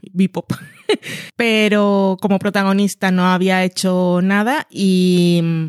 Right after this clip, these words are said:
eh, le hicieron, según estuvieron contando en el Junket, muchísimas pruebas durante mucho tiempo porque era mucha responsabilidad. O sea, realmente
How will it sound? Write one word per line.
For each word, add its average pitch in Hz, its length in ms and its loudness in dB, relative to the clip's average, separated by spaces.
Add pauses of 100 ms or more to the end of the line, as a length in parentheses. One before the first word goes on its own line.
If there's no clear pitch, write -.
(280)
eh, 170 340 0
le 170 120 0
hicieron, 202 960 0
según 190 560 0
estuvieron 196 340 -2
contando 202 320 0
en 202 100 2
el 196 60 -2
Junket, 202 220 -2
muchísimas 196 680 2
pruebas 208 280 0
durante 180 360 0
mucho 175 280 -2
tiempo 208 380 0
porque 165 200 -2
era 151 100 0
mucha 170 180 0
responsabilidad. 151 720 -2 (100)
O - 40 -18
sea, 143 120 -6
realmente 165 580 0